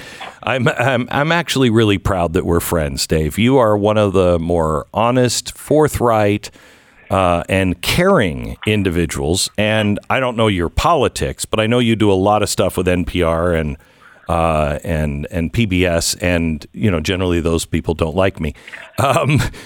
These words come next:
but, uh, you've always been, you've always looked for a way to come together as we did on nine eleven and nine twelve, uh, so many years ago.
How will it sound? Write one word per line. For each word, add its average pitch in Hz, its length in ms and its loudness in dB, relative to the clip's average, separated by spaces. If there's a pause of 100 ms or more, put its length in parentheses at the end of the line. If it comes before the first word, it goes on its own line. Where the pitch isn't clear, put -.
(340)
but, 131 340 0
uh, 104 520 4 (100)
you've 151 240 2
always 196 300 4
been, 143 400 0 (400)
you've 123 260 2 (120)
always 151 600 2
looked 110 460 2
for 101 560 2
a 92 100 0
way 98 440 2
to - 180 -8 (160)
come 117 560 0
together 85 880 -2
as 90 340 2
we 87 200 -2
did 78 640 -4 (640)
on 98 480 2
nine 95 240 0
eleven 87 340 2
and 80 140 0
nine 87 260 2
twelve, 78 720 -2 (100)
uh, 71 460 -4
so - 180 -2
many 82 160 2
years 87 240 0
ago. 58 320 -14